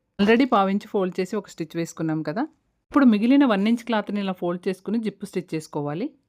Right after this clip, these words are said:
ఒకవేళ మీలో ఎవరికైనా ఈ జిప్ ఎలా స్టిచ్ చేయాలో అర్థం కాకపోతే మన షార్ట్ వీడియోస్‌లో కూడా ఈ జిప్ వేయడం ఉందండి.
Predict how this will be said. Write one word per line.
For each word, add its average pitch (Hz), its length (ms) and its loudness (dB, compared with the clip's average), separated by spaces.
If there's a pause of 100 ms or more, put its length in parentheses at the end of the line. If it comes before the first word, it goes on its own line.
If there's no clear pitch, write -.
(360)
ఒకవేళ 220 420 4
మీలో 254 260 6
ఎవరికైనా 202 440 0
ఈ 214 120 0
జిప్ 180 260 -6
ఎలా 190 160 0
స్టిచ్ 190 260 -10
చేయాలో 180 260 -2
అర్థం 165 280 -6
కాకపోతే 165 460 -8
మన 226 200 -2
షార్ట్ 160 320 -4
వీడియోస్‌లో 165 460 -4
కూడా 165 260 -6
ఈ 285 140 -6
జిప్ 160 280 -16
వేయడం 160 340 -4
ఉందండి. 151 400 -6